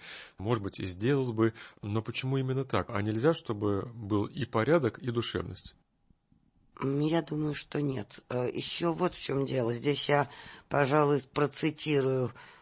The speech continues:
Speaker 2: э, в этом смысле. Он очень верно сказал, Никита Сергеевич Михалкова, который, как черту русского человека, назвал следующее, как, который он ценит. А русский человек, я попытаюсь точно процитировать, думает:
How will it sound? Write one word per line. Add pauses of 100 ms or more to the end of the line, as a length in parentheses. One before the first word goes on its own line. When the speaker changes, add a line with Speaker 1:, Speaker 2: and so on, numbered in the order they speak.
(160)
Speaker 2:
э,
в
этом
смысле.
Он
очень
верно
сказал,
Никита
Сергеевич
Михалкова,
который, (280)
как
черту
русского
человека,
назвал
следующее,
как,
который
он
ценит. (160)
А
русский
человек,
я
попытаюсь
точно
процитировать,
думает: